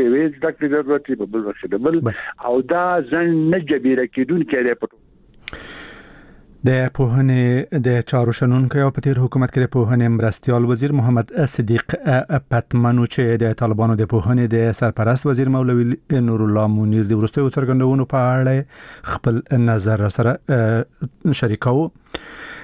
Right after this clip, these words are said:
Speaker 2: آه، منیر یو ځل بیا ټولنیز حساسیتونه په افغانستان کې د نجونو د زده کړې په وړاندې یو مهم،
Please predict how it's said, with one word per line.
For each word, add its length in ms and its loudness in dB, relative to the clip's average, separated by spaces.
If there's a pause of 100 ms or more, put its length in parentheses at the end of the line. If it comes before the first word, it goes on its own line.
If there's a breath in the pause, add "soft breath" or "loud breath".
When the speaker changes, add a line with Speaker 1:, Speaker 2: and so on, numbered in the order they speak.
(100)
Speaker 2:
آه، 380 2 (300)
منیر 400 2 (240)
یو 140 2
ځل 240 0
بیا 300 0
ټولنیز 440 0
حساسیتونه 480 0
په 180 -2
افغانستان 340 0
کې 100 -2
د 200 2
نجونو 260 0
د 140 0
زده 80 0
کړې 140 -2
په 120 -2
وړاندې 300 2
یو 160 2
مهم، 420 0